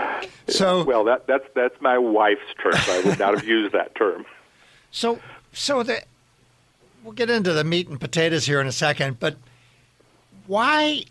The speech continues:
Speaker 1: I mean, really, this is all about getting to know thyself.
Speaker 2: It is.
Speaker 1: Why is self-awareness so important for success?
Speaker 2: You know, a true story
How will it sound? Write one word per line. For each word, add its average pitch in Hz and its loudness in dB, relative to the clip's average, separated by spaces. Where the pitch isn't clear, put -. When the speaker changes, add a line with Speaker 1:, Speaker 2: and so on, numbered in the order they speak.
Speaker 1:
I 240 -8
mean, 208 -2
really, 262 2
this 202 -2
is 156 -4
all 175 2
about 151 0
getting 170 -2
to 147 -6
know 151 0
thyself. 135 -4
Speaker 2:
It 95 -2
is. 71 -4
Speaker 1:
Why 196 -2
is 220 0
self-awareness 151 0
so 147 -2
important 135 -6
for 143 -14
success? - -10
Speaker 2:
You 120 -10
know, 101 0
a 120 -8
true 175 -4
story 117 2